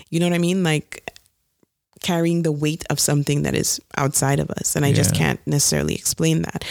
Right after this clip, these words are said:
Speaker 2: Yeah.
Speaker 1: And so self-awareness can help me
Speaker 2: Mm-hmm.
Speaker 1: to articulate, right? And emotional intelligence can help me to articulate to you, "You know what? I'm just in a space where blah, blah, blah,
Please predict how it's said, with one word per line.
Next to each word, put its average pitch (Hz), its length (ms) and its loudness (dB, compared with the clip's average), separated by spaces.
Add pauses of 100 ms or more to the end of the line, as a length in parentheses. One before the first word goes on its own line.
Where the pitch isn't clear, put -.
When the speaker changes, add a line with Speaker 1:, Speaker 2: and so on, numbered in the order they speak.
Speaker 2:
Yeah. 120 160 2
Speaker 1:
And - 100 4
so 160 380 0 (680)
self-awareness 170 760 0
can 156 160 0
help - 360 -2
me 156 300 0 (220)
Speaker 2:
Mm-hmm. 107 120 6
Speaker 1:
to 110 120 4
articulate, 151 840 0 (300)
right? 185 360 0
And 151 120 2
emotional 160 580 2 (160)
intelligence 165 680 0
can 156 160 0
help 160 220 2
me 160 220 2 (340)
to 165 80 2
articulate 160 600 0
to - 100 -4
you, 143 300 2 (260)
"You 160 100 -4
know 165 120 2
what? 202 100 0
I'm 175 160 0
just 156 320 0
in 170 80 2
a 160 80 2
space - 440 0
where 151 340 0 (580)
blah, 139 200 4
blah, 139 240 0
blah, - 200 -2